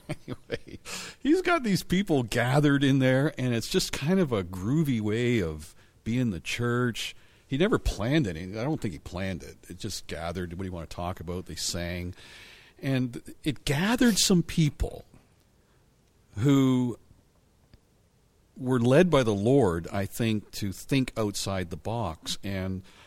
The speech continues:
Jacob didn't know what he was doing necessarily, but the Lord did. And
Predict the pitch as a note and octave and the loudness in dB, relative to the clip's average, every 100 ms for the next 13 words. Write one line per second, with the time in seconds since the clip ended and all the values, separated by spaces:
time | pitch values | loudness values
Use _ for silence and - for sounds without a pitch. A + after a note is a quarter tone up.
0 | - - - D3+ E3+ G3 B2+ A#2+ A2 G#2+ | -20 -20 -2 2 4 4 2 0 2 2
1 | G#2 F#2 E2+ D#2+ F#2 F2+ G2+ A2+ A2+ - | 0 -2 -4 -8 -6 -4 -4 -4 -4 -6
2 | A#2 A2 G#2+ A#2 C3 D3 B2+ - A2+ A2 | -6 -4 -4 -4 -4 -6 -8 -14 -8 -4
3 | G2 G2 F#2 G2+ G2 B2+ F3 A#2 G2 D#2 | -4 -4 -6 -6 -4 -4 -4 -4 -4 -4
4 | F2+ - G#2+ G2+ G2+ | -6 -8 -6 -4 -6